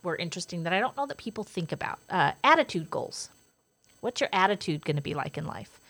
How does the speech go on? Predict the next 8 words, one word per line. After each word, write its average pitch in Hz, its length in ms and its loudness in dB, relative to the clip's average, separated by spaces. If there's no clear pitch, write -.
Or 185 160 8
in 190 140 6
just 180 320 0
addressing 180 640 2
daily 185 300 6
situations? 147 960 -4
You 170 100 -2
know, 156 160 0